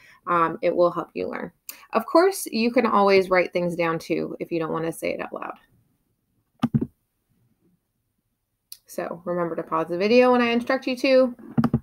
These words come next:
If you have a paper copy, underline,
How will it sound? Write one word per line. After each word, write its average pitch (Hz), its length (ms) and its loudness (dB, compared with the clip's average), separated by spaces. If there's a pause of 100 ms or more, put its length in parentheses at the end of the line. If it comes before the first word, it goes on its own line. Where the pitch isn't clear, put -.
(600)
If 190 100 -8
you 175 60 0
have 170 100 -2
a 165 40 -8
paper 208 260 -2
copy, 208 520 2 (140)
underline, 208 680 2